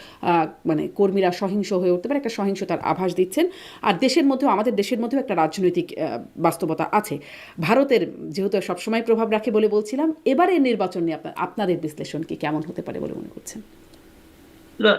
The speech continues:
Speaker 2: এবারে নির্বাচন <coughs> সেটা এখনো ভারত চায় এবং যেটা বলাও হয়েছে, আহ, খলিলুর রহমানকে, যে অন্তর্ভুক্তিমূলক নির্বাচন, যেই ভারত মনে করে, ভারতের বিশ্লেষণ অনুসারে পঞ্চাশ শতাংশ মানুষ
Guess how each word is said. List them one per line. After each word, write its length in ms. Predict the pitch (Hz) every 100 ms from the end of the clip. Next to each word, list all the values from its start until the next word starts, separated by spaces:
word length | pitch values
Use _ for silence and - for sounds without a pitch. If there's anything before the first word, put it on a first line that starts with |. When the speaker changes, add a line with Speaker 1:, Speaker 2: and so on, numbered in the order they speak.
| -
Speaker 2:
এবারে 400 | 151 190 220 233
নির্বাচন 640 | 226 226 226 226 226 240 -
<coughs> 760 | - - 285 294 220 208 - 185
সেটা 400 | - 160 180 170
এখনো 380 | - 120 175 214
ভারত 300 | 170 165 165 -
চায় 260 | 143 151 -
এবং 200 | 143 135
যেটা 320 | 131 135 127
বলাও 540 | 110 98 107 131 156
হয়েছে, 340 | 147 151 - 92 92 _ _
আহ, 340 | - 82 90 87
খলিলুর 560 | - 120 120 120 110
রহমানকে, 540 | 107 104 107 113 - 180 - _ _ _ _ _ _ _ _ - - _ _ _
যে 140 | 117 117
অন্তর্ভুক্তিমূলক 960 | 110 117 143 135 139 - 143 127 123
নির্বাচন, 600 | 117 107 107 107 175 175
যেই 460 | 165 117 113 127 127 - _ _ _ _ _
ভারত 360 | 104 160 233 208
মনে 220 | 143 120
করে, 240 | - 92
ভারতের 460 | 92 - 123 - 139
বিশ্লেষণ 580 | 113 104 123 - 135 110
অনুসারে 460 | 98 95 - 117 - _ _ _ _
পঞ্চাশ 400 | 143 139 139 175
শতাংশ 480 | 160 156 156 156 160
মানুষ 420 | 180 120 123 196